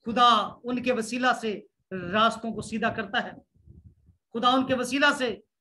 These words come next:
रास्तों को तैयार करता है, जिन पर कलीसियाएं चलकर जो है वो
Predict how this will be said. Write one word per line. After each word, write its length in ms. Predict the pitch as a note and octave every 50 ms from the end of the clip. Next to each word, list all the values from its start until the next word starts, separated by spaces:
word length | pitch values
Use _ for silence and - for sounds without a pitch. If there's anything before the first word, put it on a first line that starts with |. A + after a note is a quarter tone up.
| _ -
रास्तों 520 | G3 G#3 G3+ G3+ A#3 B3+ B3 - - C4 A#3+
को 100 | B3+ B3
तैयार 280 | B3 B3 A#3+ B3 A#3+
करता 260 | A#3+ A#3+ - - B3
है, 320 | A#3 - G#3+ G3 - - _ _ _ -
जिन 300 | - - - C4 B3+ -
पर 100 | C4 A#3
कलीसियाएं 640 | - - A#3 A#3 A#3+ - - - A3+ A#3+ B3 A#3+
चलकर 340 | A#3+ A3 A3+ G#3+ - G3+ G3
जो 80 | G3 G#3
है 120 | F#3+ G#3
वो 340 | G3+ G#3+ G3 - - - -